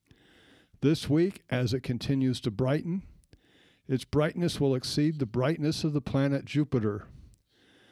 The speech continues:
The planet Venus in the morning sky is brighter than both.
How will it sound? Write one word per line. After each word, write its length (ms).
The 120
planet 460
Venus 580
in 160
the 180
morning 540
sky 380
is 260
brighter 440
than 220
both. 500